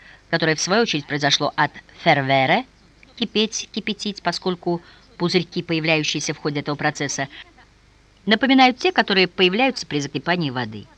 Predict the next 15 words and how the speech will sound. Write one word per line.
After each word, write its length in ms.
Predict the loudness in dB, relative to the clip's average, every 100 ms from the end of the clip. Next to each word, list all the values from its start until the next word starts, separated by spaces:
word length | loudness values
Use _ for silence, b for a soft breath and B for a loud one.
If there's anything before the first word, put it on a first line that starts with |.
| -20 _ -20 _ _ _ _ -20 -20 _ _ -8
Что 200 | -2 2
именно 440 | 4 4 2 2 0
вызывает 420 | -2 2 2 0
этот 200 | -6 -4
процесс, 500 | -4 -2 -6 -8 -12 B B -4
было 220 | 2 2
установлено 560 | 4 4 4 2 2 4
лишь 240 | 4 0 -2
с 200 | -8 -2
изобретением 840 | 0 2 2 0 0 2 2 2 b b
микроскопа. 760 | 0 2 0 -2 -8 -10 -10 -20 _ _ _ _ -14
С 120 | -4
его 140 | 0 2
помощью 420 | 0 0 0 0
увидели 340 | -2 -2 -4